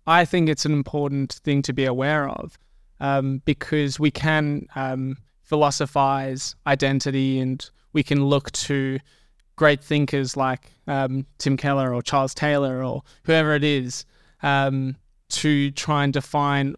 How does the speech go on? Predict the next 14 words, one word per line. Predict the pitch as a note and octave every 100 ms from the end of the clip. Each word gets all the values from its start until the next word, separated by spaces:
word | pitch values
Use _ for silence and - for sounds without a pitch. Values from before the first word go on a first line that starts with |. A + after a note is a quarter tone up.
| -
what | C#3+ C#3+ C#3
these | C#3 C3+ -
things | C#3+ C#3 C3
that | - C3
we're | C3
feeling, | B2+ - D3 D3 D3 C#3+
or, | C3 C3
like, | C#3+ C3 -
why | C#3 C#3+ C#3+ C#3+ C#3+ C#3 _ _ _ _
culture | - D3 C#3 - C#3
has | B2+ C#3 C3+ B2
these | - C3 B2+
cycles | - - C3+ C#3 - C3+ C3
of | C3 B2+ C3 -